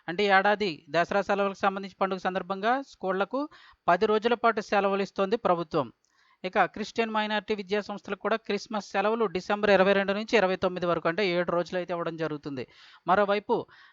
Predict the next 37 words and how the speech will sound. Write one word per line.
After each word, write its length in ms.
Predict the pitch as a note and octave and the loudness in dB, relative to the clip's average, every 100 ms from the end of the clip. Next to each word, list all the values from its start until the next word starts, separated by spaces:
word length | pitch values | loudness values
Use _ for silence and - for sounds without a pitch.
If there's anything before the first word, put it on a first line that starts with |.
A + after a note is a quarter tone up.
| _ E3 - | _ -6 -4
సంక్రాంతి 420 | G3+ A#3 A#3 A3 A3 | -2 0 0 0 0
సెలవులు 280 | G#3+ A3 G#3+ | 2 2 -2
చూసుకుంటే 340 | G#3 - G3+ B3 G#3 | -6 -4 0 0 0
వచ్చే 240 | - A3 G#3+ G#3 G3 | -2 -2 0 0 -2
సంవత్సరం 340 | G3 G3 G3 F#3 D#3 | -4 -6 -6 -4 0
జ-, 220 | F3 E3+ E3+ | 0 0 0
జనవరి, 320 | F#3+ G3 B2 - - D3+ | 0 0 -2 -12 -16 -12
డిసెంబర్, 380 | D3+ G3 F#3 E3+ | -8 -6 -4 -4
రెండు 140 | F3+ | -2
వేల 120 | G3 F#3+ | 0 0
ఇరవై 180 | F3+ F#3+ | 0 -2
ఐదు 100 | F#3+ G#3+ | -4 -4
జనవరి 360 | E3 E3+ G3 A3+ C#4 - - _ | -2 0 0 -2 -6 -14 -20 _
పది 160 | F#3+ G#3 | 0 0
నుంచి 200 | G#3+ F#3+ C#4 | -6 -8 -4
పంతొమ్మిది 380 | G#3+ G3 G3+ G3 | -2 0 -2 2
వరకు 200 | G3+ G3 G#3 | 2 2 0
ఉండడం 220 | F#3 F3+ E3+ | 0 -2 -4
జరుగుతుంది. 340 | D#3 D3+ C#3+ | -6 -6 -8
అంటే 140 | D#3+ G3+ | 0 2
almost-గా 500 | F3 F3+ F#3 - G3+ G#3 | 2 0 -6 -6 -6 -6
మనకి 280 | F3 F#3 F#3 E3 - _ _ _ | -6 -8 -8 -8 -12 _ _ _
అది 160 | E3 G3 | -8 -2
కూడా 100 | A3 A#3+ | -2 -2
తొమ్మిది 200 | G3+ F#3+ | -6 -8
నుంచి 120 | G3+ - | -6 0
పది 160 | F#3 F3+ | 0 0
రోజుల 240 | F3+ F#3 F#3+ | -2 -2 -2
వరకు 200 | F#3 A3+ | -2 -4
దగ్గరగా 320 | E3+ E3+ F#3+ C#4 - | -4 -4 -4 -2 2
సెలవులు 300 | F3 F3 F3 | 4 4 2
అయితే 140 | E3 A3+ | 0 -2
సంక్రాంతి 400 | F3+ E3 E3 D#3+ E3+ | -2 0 0 0 -2
సెలవులు 260 | E3 D#3+ | 0 0
ఇవ్వడం 200 | D3 D3+ D3 | 0 -2 -4
జరిగింది. 300 | B2+ B2 - - _ - - - | -6 -8 -14 -18 _ -20 -16 -10
ఇక 80 | F#3 | 0